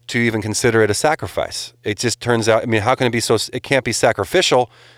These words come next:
if I'm benefiting so much from it.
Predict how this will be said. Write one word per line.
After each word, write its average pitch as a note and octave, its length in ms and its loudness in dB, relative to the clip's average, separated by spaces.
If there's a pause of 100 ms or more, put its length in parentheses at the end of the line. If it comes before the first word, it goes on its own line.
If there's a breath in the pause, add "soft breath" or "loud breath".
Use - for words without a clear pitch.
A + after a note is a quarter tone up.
(300 soft breath)
if A2+ 120 -6
I'm G#2+ 180 2
benefiting A#2+ 580 2
so G#2+ 200 2
much D#3+ 300 2
from - 580 -4
it. - 200 -10